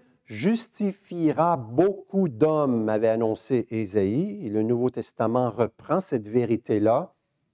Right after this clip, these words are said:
archi précieuse pour nous, et nous démontre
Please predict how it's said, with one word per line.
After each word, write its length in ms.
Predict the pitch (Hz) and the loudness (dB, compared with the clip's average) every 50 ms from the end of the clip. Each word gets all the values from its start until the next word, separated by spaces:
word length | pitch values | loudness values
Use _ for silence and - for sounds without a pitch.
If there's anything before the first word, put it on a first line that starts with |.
| _ _ _ _ _ _ | _ _ _ _ _ _
archi 480 | - 113 107 - - - - - 131 131 | -10 -10 -8 -8 -12 -14 -12 -12 -12 -12
précieuse 720 | - - - 127 107 - - - 127 127 127 117 - - | -12 -8 -6 -6 -6 -6 -2 0 2 2 2 0 -4 -10
pour 240 | - - 123 101 98 | -8 -8 -8 -6 -4
nous, 260 | 107 107 120 160 175 | -2 0 0 0 0
et 40 | 151 | 0
nous 120 | 107 117 113 | -2 -4 -2
démontre 800 | 110 110 131 120 117 123 131 143 160 190 185 - - - 165 | 0 2 2 2 4 2 2 2 2 0 -4 -6 -12 -14 -14